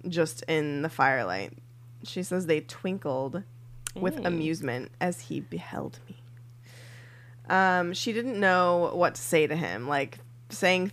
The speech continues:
Speaker 1: thank you for what he just did didn't seem like enough. Um, she did think to herself that his stillness made her hesitate to speak,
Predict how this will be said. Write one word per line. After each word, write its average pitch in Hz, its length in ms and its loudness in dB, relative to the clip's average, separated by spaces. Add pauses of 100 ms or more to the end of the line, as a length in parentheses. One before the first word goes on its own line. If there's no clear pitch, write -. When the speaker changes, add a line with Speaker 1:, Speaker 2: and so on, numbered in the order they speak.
(120)
Speaker 1:
thank 180 320 4
you 175 160 2
for 170 160 2
what 160 140 4
he 175 140 0
just 180 200 -2
did 160 220 2
didn't 165 240 -4
seem 170 300 -2
like 156 180 -2
enough. 151 560 -2 (540)
Um, 156 540 4 (460)
she 208 240 -2
did 233 600 6 (840)
think 185 480 0
to 175 160 0
herself 160 540 2
that 170 140 0
his 160 220 2
stillness 185 840 2
made 156 260 2
her 151 220 -4
hesitate 160 720 -2
to 151 80 -8
speak, 139 480 -6